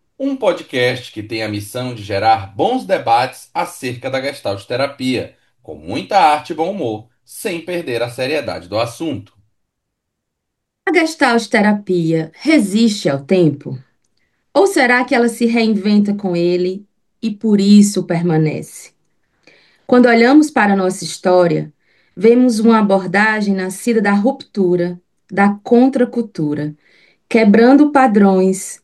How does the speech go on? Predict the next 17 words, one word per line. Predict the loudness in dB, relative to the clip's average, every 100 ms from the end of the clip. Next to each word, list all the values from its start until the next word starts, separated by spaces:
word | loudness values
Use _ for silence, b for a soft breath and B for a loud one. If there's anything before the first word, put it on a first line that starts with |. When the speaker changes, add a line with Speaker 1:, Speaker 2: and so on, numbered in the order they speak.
| _
Speaker 2:
questionando | 0 0 0 2 2 4 4 4 4
normas | 4 4 4 2 -2 -6 -6 -8
e | -8
colocando | -2 4 4 4 6 6 6 0
corpo, | 0 2 4 2 -2 -10 -12 -14 _ 0
intimidade | 2 4 4 4 4 2 2 2 0 -2 -4 B B -6
e | -2
criatividade | 2 4 2 -2 -4 -4 0 0 2 0 -2
como | 0 2 2
força | 0 -2 -2 -2 -6
transformadora. | -6 -6 -4 0 0 0 -2 -4 -8 -14 _ _ _ _ _ _ 0
Era | 4 6
um |
movimento | 6 6 4 4 4 4
à | 4
margem, | 4 4 0 -6 -8 -12 -14 _ _ _ _
crítico, | 0 4 4 0 -8 -14 -20